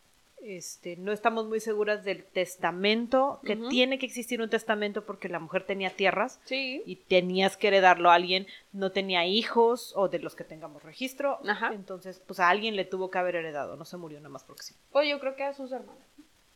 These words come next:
Speaker 1: O
Speaker 2: Tenía
Speaker 1: al, o
Speaker 2: muchas
Speaker 1: al mismo
Speaker 2: hermanas.
Speaker 1: esposo.
Speaker 2: O al marido y el marido de a quién sabe
Speaker 1: Al
Speaker 2: quién.
Speaker 1: marido parte dos.
Speaker 2: Así es. <laughs> Y bueno, así es como muere esta gran cabrona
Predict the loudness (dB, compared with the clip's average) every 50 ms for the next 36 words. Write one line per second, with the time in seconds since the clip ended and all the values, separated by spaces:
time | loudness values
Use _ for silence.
0 | _ _ -12 -6 -2 0 0 0 0 -2 -4 -2 0 2 4 4 4 4 0 -2
1 | 0 -2 -2 -2 0 4 6 8 8 8 6 0 -2 -4 -2 -2 -2 -2 -2 -2
2 | -4 -4 -6 -6 -6 -6 -6 -6 -4 -4 -4 -6 -6 -8 -14 -12 -10 -12 -10 -10
3 | -8 -4 -2 -2 0 0 -2 0 -2 -2 -2 -2 -4 -6 -6 -10 -14 -16 -20 -18
4 | -18 -16 -14 -12 -12 -12 -12 -14 -16 -12 -6 -2 0 4 4 6 8 10 10 10
5 | 10 10 6 8 8 4 4 2 0 -2 -2 -4 -6 -6 -8 -20 -18 -18 -18 -18
6 | -18 -20 -20 -20 -20 -20 -14 -4 2 4 8 12 12 12 12 12 10 6 4 2
7 | -2 4 6 8 8 6 4 2 2 2 2 0 -2 -4 -2 -2 0 0 2 4
8 | 4 6 6 6 6 4 2 2 2 2 2 2 2 2 4 6 6 4 4 4
9 | 4 4 6 6 8 6 6 6 6 6 6 4 4